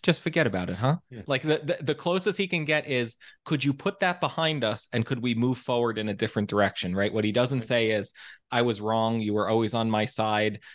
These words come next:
Speaker 1: Uh, violence against family is never correct. I should have treated Vicky better." Right? The, the closest he can get to is, "Forget about it, huh?"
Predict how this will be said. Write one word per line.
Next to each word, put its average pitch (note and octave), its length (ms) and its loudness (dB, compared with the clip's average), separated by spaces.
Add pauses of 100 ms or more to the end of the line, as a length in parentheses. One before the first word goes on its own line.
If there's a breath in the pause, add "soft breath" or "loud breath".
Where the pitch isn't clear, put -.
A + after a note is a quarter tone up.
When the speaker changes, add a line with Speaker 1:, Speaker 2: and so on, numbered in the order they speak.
(120 loud breath)
Speaker 1:
Uh, G#2 160 2
violence G#2+ 480 0
against G#2+ 400 -2
family A2 440 2
is G2 160 -2
never G#2 300 2
correct. G#2 560 0
I G#2+ 80 -2
should A2+ 240 2
have A2 80 0
treated G#2 340 -2
Vicky G#2+ 260 -6
better." G2+ 340 0 (200 loud breath)
Right? B2+ 160 0
The, C#3 120 2
the C3+ 160 -2
closest E3 340 0
he D3+ 80 -2
can C3+ 60 -6
get C3+ 160 0
to C#3 100 0
is, A#2 140 -4 (160)
"Forget F3+ 260 0
about G#2 220 2
it, G2+ 80 0
huh?" D#3 160 2